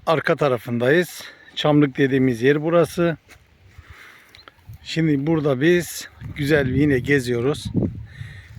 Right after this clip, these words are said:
Önümüzde yine bir koyun sürüsü ama biraz hafif uzakta.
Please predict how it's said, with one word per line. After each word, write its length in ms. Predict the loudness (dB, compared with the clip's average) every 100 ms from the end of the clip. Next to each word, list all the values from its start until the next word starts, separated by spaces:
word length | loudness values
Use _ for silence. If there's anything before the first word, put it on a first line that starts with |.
| -6 2
Önümüzde 440 | 4 4 2 0
yine 320 | 2 4 4
bir 80 | 2
koyun 360 | 0 2 4 2
sürüsü 600 | 2 2 2 2 0 0 -10 -14 -12 -6
ama 260 | -2 -2 0
biraz 220 | -4 -4
hafif 300 | -8 -10 -12
uzakta. 560 | -6 -6 -6 -2 -2